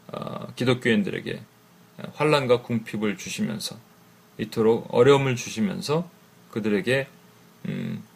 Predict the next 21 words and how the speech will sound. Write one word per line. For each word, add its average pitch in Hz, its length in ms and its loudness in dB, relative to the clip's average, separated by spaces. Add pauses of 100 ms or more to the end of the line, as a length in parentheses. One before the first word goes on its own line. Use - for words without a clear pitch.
(800)
이런 110 400 4
싸움을 156 440 6
싸우게 123 360 4
하셨는가? 95 580 -8 (1800)
어, 90 140 -2
서머나 143 400 4
교인들은 113 640 2 (320)
주님의 127 320 2
왜 139 280 10
칭찬을 151 520 2
받았는가? 90 640 -4 (100)
이겁니다. 101 540 -2 (720)
어, - 280 -10
그리고, 120 500 2 (560)
어, 50 520 -4 (300)
그럼에도 143 440 6
불구하고 110 800 2 (180)
그 - 80 -10
고난을 113 500 4 (180)
뺏어가지 165 460 8
않으시고 98 580 0